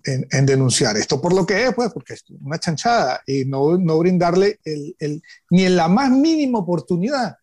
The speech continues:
que, que el régimen pueda apostar porque alguien, eh, lo reconozca como algo legítimo cuando está claro que no es así, pues.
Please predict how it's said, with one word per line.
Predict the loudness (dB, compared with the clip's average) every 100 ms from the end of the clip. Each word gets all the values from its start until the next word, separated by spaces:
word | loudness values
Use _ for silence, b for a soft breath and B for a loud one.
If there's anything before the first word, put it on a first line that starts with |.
| _ _ _ _ _ -8
que, | -4 -4
que | 0 0
el | 0
régimen | 0 0 2 2 2 0
pueda | 2 2 4 2 0
apostar | -2 -10 -12 -10 -10 -8
porque | -8 -2 0
alguien, | 0 0 -2 -4 -4
eh, | 0 2 4
lo | 2 2
reconozca | 0 -2 -4 -6 -6 -4
como | -2 0 -2
algo | -2 -2 -4
legítimo | -4 -6 -6 -4 -4 -6
cuando | -12 -16 -18 -20 -20 -14
está | -12
claro | -8 -8 -8 -12
que | -16
no | -16
es | -10
así, | -4 -4
pues. | -4 -18